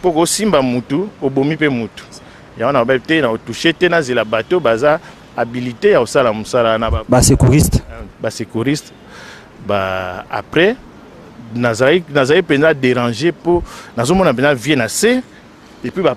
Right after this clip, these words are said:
Speaker 1: bato ba pareil, bazoya, bakanga ba photo, il faut nakanga ba pare-, ba pareil mosusu, nakangi yango, mosusu esali boye, po bazolinga bakanga photo,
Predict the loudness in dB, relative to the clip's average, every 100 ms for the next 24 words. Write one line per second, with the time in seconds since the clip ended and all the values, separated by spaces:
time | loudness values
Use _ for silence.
0 | -2 -6 -4 -8 -4 -4 -2 -2 -2 -2
1 | 0 2 2 -2 -4 -2 -4 -6 -12 -2
2 | 0 0 -4 -8 -6 -6 -6 -8 -4 -2
3 | -2 -2 0 2 2 0 -4 -2 0 2
4 | 2 2 4 2 2 -4 -4 -4 0 -2
5 | 2 0 2 2 2 2 0 -2 0 -2
6 | -2 -6 -2 0